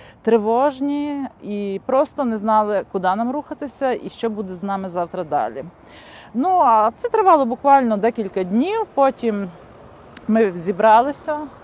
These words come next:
е, був створений штаб, і, е, кожен із нас, е,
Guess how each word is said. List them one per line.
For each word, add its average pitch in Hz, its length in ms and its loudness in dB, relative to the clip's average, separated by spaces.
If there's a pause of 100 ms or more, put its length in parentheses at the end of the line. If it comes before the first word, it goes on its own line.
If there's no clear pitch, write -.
(140)
е, 220 60 -6
був 269 220 -6
створений 180 480 -2
штаб, 311 420 2 (720)
і, 214 640 -4
е, 196 480 -2 (160)
кожен 294 480 2 (400)
із 208 180 -6
нас, 294 500 0
е, 175 680 -2